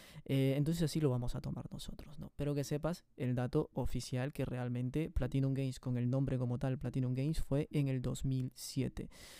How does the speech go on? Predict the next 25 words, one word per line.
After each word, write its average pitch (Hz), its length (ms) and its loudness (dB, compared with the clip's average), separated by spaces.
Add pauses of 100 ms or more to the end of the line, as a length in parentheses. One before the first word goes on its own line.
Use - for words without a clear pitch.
(220)
Y 147 80 -2
bueno, 151 300 6
aquí 175 560 2
es 160 300 0
cuando, 131 500 2
pues, 120 200 4
ya, 139 320 0 (360)
eh, 131 300 -2
empieza 127 420 2
todo, - 300 -4
¿eh? 165 160 -14
Empieza 139 560 2
todo 135 540 4
lo 131 340 4
grande. - 480 -8
Eh, 127 220 -6
de 139 220 -2
verdad, 123 200 -4
es - 100 -8
que 151 100 -2
es - 140 -4
increíble, 120 680 0
de 120 120 -10
verdad, - 260 -10
súper - 540 -6